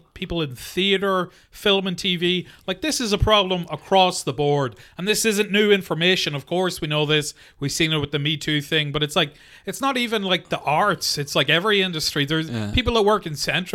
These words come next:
Speaker 1: are getting sexually harassed. You know
Speaker 2: Oh,
Speaker 1: what I mean?
Speaker 2: yeah, yeah. I can't
Speaker 1: It's
Speaker 2: even
Speaker 1: just
Speaker 2: imagine.
Speaker 1: everywhere.
Speaker 2: I can't even imagine how,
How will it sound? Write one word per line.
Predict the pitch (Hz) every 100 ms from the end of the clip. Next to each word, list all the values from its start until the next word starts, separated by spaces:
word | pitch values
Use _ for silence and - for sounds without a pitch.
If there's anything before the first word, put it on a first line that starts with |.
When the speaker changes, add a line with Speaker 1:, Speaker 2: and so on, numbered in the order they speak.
| 180 156
Speaker 1:
are |
getting | 160 139 139
sexually | - 170 143 - 143
harassed. | 143 131 131 120 - -
You |
know | 170
Speaker 2:
Oh, | 214
Speaker 1:
what | 175
I |
mean? | 120
Speaker 2:
yeah, | 139 147
yeah. | 117 -
I | 175
can't | 196 240 226
Speaker 1:
It's | 190
Speaker 2:
even | 156
Speaker 1:
just | 135
Speaker 2:
imagine. | 147 165
Speaker 1:
everywhere. | 180 165 123 107
Speaker 2:
I | 151
can't | 196 190
even | 175
imagine | 156 151 143 139
how, | 120 120 110